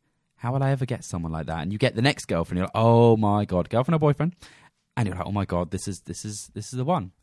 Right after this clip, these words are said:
And it, and again, you see, "Ooh, maybe that was too much." So sometimes you need to kind of, uh, I guess the kiss a lot of frogs, uh, princesses analogy, to kind of see what works, what you like, what you don't. Maybe what you need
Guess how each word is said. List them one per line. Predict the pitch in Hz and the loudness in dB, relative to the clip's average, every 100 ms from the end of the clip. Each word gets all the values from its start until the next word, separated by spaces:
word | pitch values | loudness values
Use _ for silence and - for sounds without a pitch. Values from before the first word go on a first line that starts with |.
| _ | _
And | 85 | -12
it, | 85 - | -12 -10
and | 90 | -8
again, | 92 92 92 107 139 - | -6 -4 -2 -2 -4 -8
you | 123 | -10
see, | 117 - | -8 -4
"Ooh, | 320 190 - _ - - | -2 -4 -8 _ -10 -2
maybe | 170 | -2
that | 330 | 0
was | 196 - | -6 -8
too | - 208 | -4 -2
much." | 120 73 - - _ - | -2 -4 -8 -20 _ -20
So | - | -10
sometimes | 120 - 170 220 254 233 170 | -4 0 0 0 0 0 0
you | |
need | 139 117 101 | 0 0 -2
to | - | -6
kind | - 107 | -6 -4
of, | 104 _ _ _ _ _ _ - | -4 _ _ _ _ _ _ -20
uh, | - _ - _ | -20 _ -20 _
I | 92 | -10
guess | 82 - | -10 -10
the | 85 | -12
kiss | - - | -10 -10
a | 80 | -6
lot | 82 | -4
of | 82 | -4
frogs, | - 92 85 82 82 | 0 0 0 -4 -10
uh, | 82 80 80 | -6 -4 -6
princesses | - 90 - 85 - 82 80 - - | -6 -8 -6 -6 -4 -6 -6 -8 -4
analogy, | 95 104 101 80 71 85 - - _ | 0 0 0 -2 -4 -4 -6 -20 _
to | - | -2
kind | 185 | 0
of | 185 | 0
see | 240 208 - _ _ _ _ - | -2 -4 -4 _ _ _ _ -8
what | - | 0
works, | 359 359 - - - | 2 2 0 -6 -14
what | - | -6
you | 131 | -2
like, | 107 98 - | 0 0 -2
what | - | -4
you | 123 | 0
don't. | 104 95 | 2 2
Maybe | 113 175 233 311 | 6 6 6 2
what | 175 - 123 | 0 -2 -2
you | 110 | -2
need | 131 214 98 92 | 0 0 0 -4